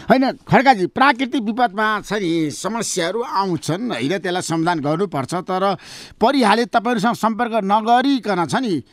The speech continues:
उनीहरूले काम गर्न सक्छन् कि सक्दैनन्, त्यो किसिमको हैसियत छ कि छैन,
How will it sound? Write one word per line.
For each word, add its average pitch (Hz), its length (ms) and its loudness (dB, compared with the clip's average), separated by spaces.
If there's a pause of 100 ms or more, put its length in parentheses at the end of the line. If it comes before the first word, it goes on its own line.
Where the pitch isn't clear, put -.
(200)
उनीहरूले 226 320 2
काम 214 260 0
गर्न 196 200 0
सक्छन् 180 340 -2
कि 185 80 0
सक्दैनन्, 156 560 -2
त्यो 233 140 -2
किसिमको 202 320 -2
हैसियत 165 280 0
छ 147 220 -4
कि 170 100 -2
छैन, 165 520 -2